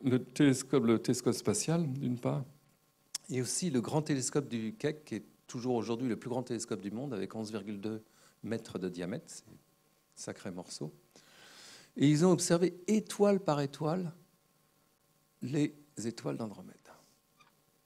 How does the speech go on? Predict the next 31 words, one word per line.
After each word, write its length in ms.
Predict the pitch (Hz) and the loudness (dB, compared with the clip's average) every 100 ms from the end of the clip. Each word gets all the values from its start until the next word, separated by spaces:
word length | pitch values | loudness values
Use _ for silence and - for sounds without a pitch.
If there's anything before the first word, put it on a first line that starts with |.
| - | -14
Mais 100 | 131 | -4
étoile 380 | 139 151 165 147 | -2 0 0 0
par 140 | 135 127 | -2 -4
étoile. 260 | - - | -8 -12
Ils 60 | 104 | -10
en 80 | 113 | -8
ont 40 | |
observé 340 | 123 147 156 147 | -6 -4 -2 -2
plusieurs 280 | 147 156 | -2 -2
dizaines 360 | 131 151 160 147 | 0 4 6 6
de 80 | 123 | 6
milliers 420 | 127 110 117 185 - - - - _ _ _ _ - - _ - - | 6 4 2 -2 -8 -20 -20 -20 _ _ _ _ -10 -10 _ -10 0
pour 120 | 160 | 4
découvrir 560 | 220 185 117 107 151 - - _ _ _ - - - _ - | 4 4 2 2 0 -4 -18 _ _ _ -20 -20 -20 _ -2
qu'une 160 | 180 | 4
étoile 400 | 202 196 180 160 | 4 4 4 4
qui 160 | - 143 | 2 -2
se 80 | - | -2
situe 340 | 151 - 160 | -4 0 2
à 60 | 151 | 4
peu 140 | 143 | 2
près 280 | 139 156 147 | 0 2 4
à 60 | |
la 80 | 120 | 4
même 200 | 131 185 | 4 2
distance 540 | 175 156 - 160 143 - | 2 0 0 0 -2 -2
que 100 | 127 | -2
le 40 | |
Soleil 480 | - 127 120 120 117 | 0 0 2 0 -2
au 140 | 95 | -2
centre 500 | - 107 151 - - | -2 -2 -4 -8 -16